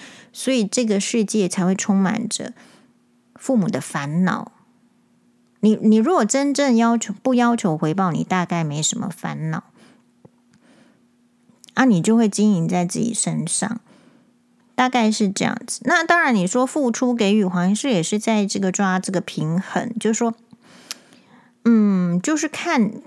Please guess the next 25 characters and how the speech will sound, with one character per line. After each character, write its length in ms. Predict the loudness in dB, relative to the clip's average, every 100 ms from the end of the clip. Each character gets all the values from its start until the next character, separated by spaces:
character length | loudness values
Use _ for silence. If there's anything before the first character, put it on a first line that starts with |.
| -8
看 180 | -2
每 220 | 0 0 0
一 40 |
个 100 | 0
人 120 | 2
要 200 | 2 2
做 240 | 0 0 2
到 200 | 2 0
什 200 | -2 -6
么 160 | -6
程 480 | -6 -4 -4 -2 -4
度。 320 | -2 -2 -2 -8 -18 -20 -12
其 220 | -4 -2
实 140 | -2
比 180 | -2 0
如 100 | 0
说 140 | 2 2
你 160 | 0
希 160 | 0 0
望 220 | 2 2
这 180 | 0 -2
个 100 | -2
小 200 | -2 -6
孩 200 | -6 -6
子， 280 | -6 -8